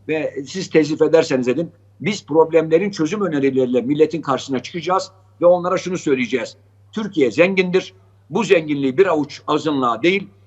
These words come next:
Türkiye'nin tamamına, e, takdim edeceğiz diyerek ve benim, e, suç işleme bir kastım yoktu. Bugün benimle ilgili açılan soruşturmada suç işleme ihtimalini ortadan kaldırmak adına bir, e,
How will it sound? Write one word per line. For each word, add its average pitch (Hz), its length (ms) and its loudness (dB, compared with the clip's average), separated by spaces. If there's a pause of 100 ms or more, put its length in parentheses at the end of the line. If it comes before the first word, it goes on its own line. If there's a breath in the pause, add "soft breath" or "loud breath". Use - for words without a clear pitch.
Türkiye'nin 180 440 -4
tamamına, 160 640 0 (220)
e, 113 300 -16
takdim 147 280 -4
edeceğiz 123 440 -2
diyerek 160 280 -2 (400)
ve 165 200 0
benim, 185 300 -2 (140)
e, 165 220 -6
suç 202 300 -8
işleme 165 720 0
bir 156 340 2
kastım 170 400 0
yoktu. 131 560 2
Bugün 143 380 -4
benimle 139 460 0
ilgili 135 200 0
açılan 135 300 -4
soruşturmada 143 640 -2 (280 loud breath)
suç - 440 0
işleme 190 640 2 (400)
ihtimalini 170 760 0
ortadan 196 460 0
kaldırmak 175 520 -2
adına 160 380 -6 (340)
bir, 190 440 -8 (360)
e, 147 280 -2